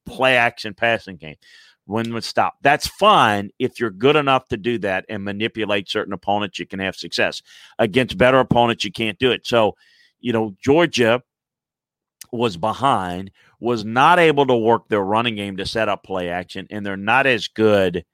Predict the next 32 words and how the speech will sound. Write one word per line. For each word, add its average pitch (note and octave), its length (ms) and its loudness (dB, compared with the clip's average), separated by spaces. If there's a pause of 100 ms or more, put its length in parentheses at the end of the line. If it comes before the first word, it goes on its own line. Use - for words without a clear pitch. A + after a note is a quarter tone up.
(760)
with A2+ 300 -2
their G2+ 480 0 (760)
passing C3+ 680 0
concepts A#2 800 -2
of F#2+ 120 -8
being G#2+ 260 -6
able F#2+ 200 -6
to F2 80 -12
go G#2 180 2
out. G2+ 300 4 (360)
And C#3 180 -2 (160)
even E3 420 -2
when C#3+ 160 0
they're B2 240 2
able A#2+ 240 0
to A2+ 80 0
get G#2 240 -4
guys G#2+ 300 2
open, G2 560 -4 (100)
receivers, G2 800 -8 (120)
quarterbacks F#2+ 640 -2 (280)
miss G2 220 -6
the F#2+ 80 -8
receivers. F2+ 560 -8 (680)
And A#2 120 -2
so B2+ 220 4
the A2+ 200 0
inability D3+ 720 4
to, A#2+ 100 2 (300)
to, G#2+ 360 0 (120)
it's - 240 -16
not D#3+ 160 0